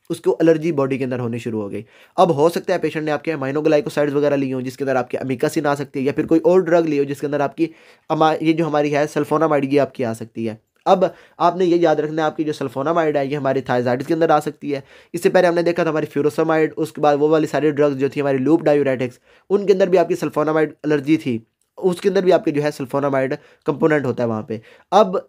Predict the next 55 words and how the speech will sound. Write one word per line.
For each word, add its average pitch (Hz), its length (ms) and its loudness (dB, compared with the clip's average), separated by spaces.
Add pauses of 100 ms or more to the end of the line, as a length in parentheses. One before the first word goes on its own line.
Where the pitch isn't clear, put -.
(120)
अगर 170 280 0
इस - 160 -14
तरह 185 180 0
का 180 100 -2
केस 151 320 -2
है, 143 120 0
इसमें 147 320 -4 (140)
आपने 147 220 -2
पेशेंट 139 320 -4
जो 135 60 0
है 123 60 0
उसको 127 200 -6
thiazide 127 360 -2
ड्रग 131 280 -2
नहीं 156 200 -2
देनी। 151 280 -2 (280)
इसके 170 180 -2
अलावा 165 200 4
अगर 160 240 0
देखी 160 240 -2
जाए 156 120 0
सु-, - 180 -8
अ, 139 200 0
हमारे 143 280 2
लूप 165 240 4
डायूरेटिक्स 160 540 2
आपने 143 240 -2
पेशेंट 139 260 -6
को 147 80 -2
नहीं 139 120 -4
देने, 131 200 -4
furosemide 131 440 -2
वगैरह, 113 360 0 (800)
आप 151 160 4
पेशेंट 165 240 0
को 156 80 2
क्या 147 200 2
दे 151 140 2
सकते 147 240 -8
हैं, 139 60 -4
वहाँ 131 120 -2
पे 139 80 -4
हमने 139 140 -2
जो 131 80 -2
देखा 131 240 -2
था 143 160 -2 (360)
ethacrynic 165 640 2
एसिड, 123 320 -4 (320)
क्योंकि 202 240 4
वो 180 120 4
आपका 170 320 4
non 151 280 2
sulfonamide 156 580 0
होता 139 220 -2
है, 135 140 -8